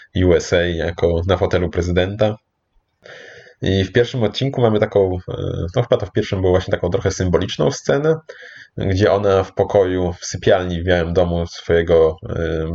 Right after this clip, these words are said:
męża tam już zmarłego, e, odnajduje, mm, jakiegoś, e, ptaka małego, który tam wpadł i, i łapie go w ręce, by go, i potem, e, wychodzi przed Biały Dom, by go wypuścić, ale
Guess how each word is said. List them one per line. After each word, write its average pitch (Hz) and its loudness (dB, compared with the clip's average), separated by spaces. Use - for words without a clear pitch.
męża 90 2
tam 80 -4
już 82 -6
zmarłego, 85 2
e, 82 -2
odnajduje, 92 2
mm, 85 -8
jakiegoś, 87 0
e, 82 -4
ptaka 131 0
małego, 143 2
który 131 -2
tam 135 0
wpadł 175 0
i, 87 0
i 92 0
łapie 98 2
go 95 2
w 87 -4
ręce, 92 0
by 87 -2
go, 87 4
i 90 0
potem, 95 -2
e, 87 2
wychodzi 92 -2
przed 95 -4
Biały 92 2
Dom, 92 -2
by 92 -2
go 87 0
wypuścić, 110 -4
ale 95 2